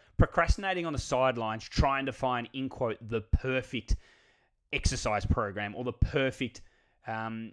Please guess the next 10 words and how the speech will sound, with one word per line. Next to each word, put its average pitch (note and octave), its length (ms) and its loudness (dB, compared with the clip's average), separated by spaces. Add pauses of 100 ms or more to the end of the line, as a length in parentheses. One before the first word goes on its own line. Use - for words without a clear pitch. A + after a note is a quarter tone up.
nutrition C3 640 -6
program." G2 640 0 (280)
or B2+ 120 -4
the A#2+ 80 -2
perfect C3+ 720 2 (160)
this A#2 360 -2
or A2+ 80 -12
the G#2+ 80 -10
perfect - 600 -4
that. G2 220 -6